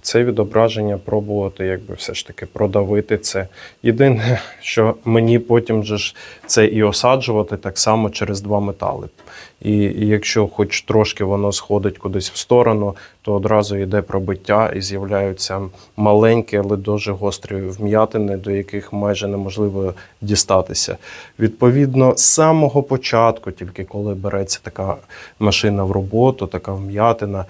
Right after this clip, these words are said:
одразу йде попередження, що тут будуть якісь залишки. Продовжую і показую вам вже фінішний результат. Багажник зроблено.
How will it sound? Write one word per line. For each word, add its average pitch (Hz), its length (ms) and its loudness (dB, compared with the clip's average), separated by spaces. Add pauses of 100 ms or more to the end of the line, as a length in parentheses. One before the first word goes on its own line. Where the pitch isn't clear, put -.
(240)
одразу 110 440 2
йде 104 280 0
попередження, 104 880 -2
що 90 280 -6 (360)
тут 147 380 -6
будуть 110 480 0
якісь 95 420 -4
залишки. 95 500 -4 (920)
Продовжую 143 760 6
і 117 120 -2
показую 113 580 0
вам 110 240 -2
вже 98 180 -4
фінішний 98 520 -6
результат. 92 480 -6 (840)
Багажник 131 580 4
зроблено. 131 640 4